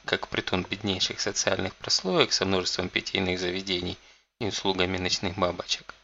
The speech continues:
стал местом расслабона американских солдат в свободное от службы время. Ситуация, однако, со временем постепенно менялась. После прокладки метро район стал более оживленным.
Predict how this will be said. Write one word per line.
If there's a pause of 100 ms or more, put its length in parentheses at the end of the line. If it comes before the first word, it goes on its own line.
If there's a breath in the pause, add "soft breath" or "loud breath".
(440)
стал
местом
расслабона
американских
солдат (100)
в
свободное
от
службы
время. (480)
Ситуация,
однако,
со
временем
постепенно
менялась. (840)
После
прокладки
метро (260)
район
стал
более
оживленным.